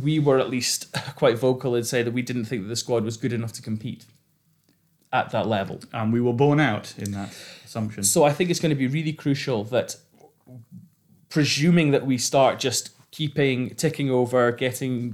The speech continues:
Speaker 1: getting the points. I'm expecting, um, clubs to lose more points this, uh, this half, especially clubs like Lixian, who have, uh, lost a lot of their, um, their big players. Um, you know, we need to start thinking about who's gonna,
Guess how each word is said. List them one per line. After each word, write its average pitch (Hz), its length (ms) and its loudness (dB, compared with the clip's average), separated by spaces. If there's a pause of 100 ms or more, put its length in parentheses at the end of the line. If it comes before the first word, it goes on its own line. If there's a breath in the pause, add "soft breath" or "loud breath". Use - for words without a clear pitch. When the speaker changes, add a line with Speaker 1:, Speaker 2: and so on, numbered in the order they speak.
Speaker 1:
getting 139 280 0
the 127 80 0
points. 123 600 0
I'm 120 160 -2
expecting, 120 880 -4
um, 113 480 -2
clubs 127 280 -4
to 127 100 -6
lose 120 580 -2 (380 loud breath)
more 156 280 4
points 143 340 0
this, - 460 -4
uh, 123 320 2
this 120 240 -2
half, 131 320 2
especially 131 480 -4
clubs 120 240 -4
like 110 100 -4
Lixian, 123 520 -2
who 120 160 -2
have, 110 180 -4
uh, 110 160 0
lost 117 320 -2
a 113 60 -10
lot 120 160 0
of 117 120 -8
their, 110 260 -2
um, 107 280 -2 (440 loud breath)
their 123 100 0
big 113 240 0
players. 113 500 0 (640 loud breath)
Um, 117 300 0 (1500)
you 170 180 4
know, 151 100 4
we 135 120 4
need 143 240 2
to 127 320 2
start 120 340 2
thinking 120 360 -4
about 113 240 0
who's 117 220 -4
gonna, 110 240 -4